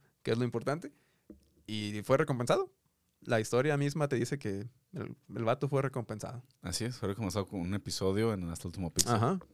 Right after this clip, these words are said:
Speaker 1: exactamente. No cualquiera, por ahora.
Speaker 2: Así es.
Speaker 1: Ya más adelante, quién sabe si vamos a terminar hablando de
Speaker 2: De Gato Bros.
Speaker 1: Eh, del vato que hizo Gato Bros.
Speaker 2: <laughs> Pero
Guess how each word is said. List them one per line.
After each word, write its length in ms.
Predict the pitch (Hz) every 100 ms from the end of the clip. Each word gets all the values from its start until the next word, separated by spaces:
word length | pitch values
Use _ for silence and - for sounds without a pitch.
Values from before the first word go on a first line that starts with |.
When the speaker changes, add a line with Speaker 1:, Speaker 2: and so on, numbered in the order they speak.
| -
Speaker 1:
exactamente. 500 | - 113 120 123 113 110
No 380 | 143 151 202
cualquiera, 520 | 202 185 143 113 85 - _ _ _ _ _ _
por 180 | 123 104
ahora. 360 | 101 101 95 - _
Speaker 2:
Así 300 | - 92 -
es. 340 | 73 - - _ _ _ _
Speaker 1:
Ya 120 | 131
más 140 | 143 147
adelante, 320 | 110 120 135
quién 160 | 143 127
sabe 220 | 104 101
si 80 | 98
vamos 160 | 117 123
a 40 |
terminar 260 | 110 104 110
hablando 360 | 113 117 120
de 280 | 110 - 123 _ _ _ _ - -
Speaker 2:
De 100 | 90
Gato 260 | 87 - 90
Bros. 280 | 98 92 87
Speaker 1:
Eh, 240 | 143 143
del 160 | 131 127
vato 300 | - 180 151
que 40 |
hizo 140 | 165 151
Gato 240 | 143 -
Bros. 280 | - - 98 101 - - _ - - 123 -
Speaker 2:
<laughs> 720 | 139 143 - - - - -
Pero 540 | 110 113 110 104 101